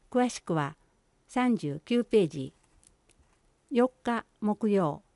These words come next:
健康相談、イオンタウン長与で九時三十分から。もぐもぐ教室、フッ素塗布事業。ピヨピヨクラブ、詳しくは十九ページ。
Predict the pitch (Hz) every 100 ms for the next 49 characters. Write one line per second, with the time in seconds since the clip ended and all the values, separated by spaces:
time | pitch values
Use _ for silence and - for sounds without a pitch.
0 | _ _ _ _ 233 254 254 247 240 226
1 | 160 131 135 - _ _ _ _ - 226
2 | 254 262 247 226 175 143 - - 202 208
3 | 170 147 147 - - 269 220 214 220 220
4 | 220 - 160 147 139 135 - _ _ _
5 | _ _ _ _ _ 214 226 262 262 247
6 | 240 - 233 185 - - 151 - _ _
7 | _ _ _ _ - 254 - 175 - 214
8 | 233 220 185 147 135 - _ _ _ _
9 | _ _ _ _ _ _ 247 262 262 254
10 | 247 240 185 143 139 - _ _ _ 262
11 | 247 - - 156 143 151 - 196 247 -
12 | 240 226 240 170 143 135